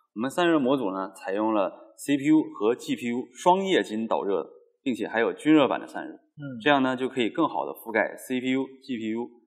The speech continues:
Speaker 1: 显存以及供电组件，并且通过这样的设计呢，我们可以更加高效地支持A M D Smart Shift 技术，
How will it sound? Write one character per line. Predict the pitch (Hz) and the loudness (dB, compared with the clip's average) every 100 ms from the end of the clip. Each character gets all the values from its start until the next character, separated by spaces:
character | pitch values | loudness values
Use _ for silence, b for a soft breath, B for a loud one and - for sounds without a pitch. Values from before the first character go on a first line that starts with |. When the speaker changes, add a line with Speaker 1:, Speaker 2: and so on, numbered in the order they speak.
| _ | _
Speaker 1:
显 | - 113 87 | -8 -4 -4
存 | - 98 131 | -4 -4 -4
以 | - 92 | -6 -12
及 | 95 | -12
供 | - 131 | -2 0
电 | 120 98 | 2 0
组 | 71 | -4
件， | - - _ _ _ _ _ | -14 -16 _ _ _ _ _
并 | 135 113 | -2 0
且 | 101 82 - _ | 0 -2 -8 _
通 | 175 180 | 0 4
过 | 175 | 4
这 | |
样 | 175 | 6
的 | 151 | 4
设 | 131 135 | 4 0
计 | 110 | 0
呢， | 104 95 | -2 -2
我 | |
们 | 101 | -6
可 | 98 117 | -4 -4
以 | |
更 | 101 131 104 | -2 -2 2
加 | 113 110 | 2 4
高 | 123 131 | 4 4
效 | 135 | 4
地 | 95 | 2
支 | 98 117 | 0 -6
持 | 107 107 | -8 -12
A | - 110 | -6 -4
M | 107 | -4
D | 107 101 | -4 -6
Smart | - 107 117 | -2 0 0
Shift | 151 104 85 | -2 -6 -6
技 | 78 | -12
术， | - | -18